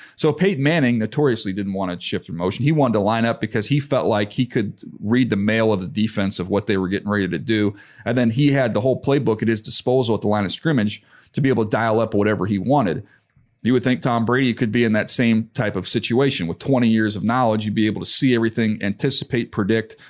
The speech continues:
change plays. Not many guys have that, Buck. So why not, instead of keeping it static for both of us,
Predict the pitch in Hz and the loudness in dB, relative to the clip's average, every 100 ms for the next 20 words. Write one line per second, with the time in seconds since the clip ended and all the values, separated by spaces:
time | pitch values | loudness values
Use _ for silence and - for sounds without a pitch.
0 | _ - 135 117 113 123 - - - - | _ -2 2 2 2 -2 -2 -10 -12 -4
1 | 165 - 147 120 107 98 90 - 80 - | -2 0 2 4 2 0 -2 -2 -4 -4
2 | 55 60 62 60 - 120 110 120 135 156 | -8 -4 -4 -4 -2 0 2 2 2 2
3 | 139 120 117 113 - - 139 127 - 151 | 2 0 0 -2 0 2 2 2 0 -2
4 | 131 117 87 - 127 123 - 110 101 123 | 2 2 2 -2 0 0 -2 -2 0 0
5 | 123 135 131 | 0 0 0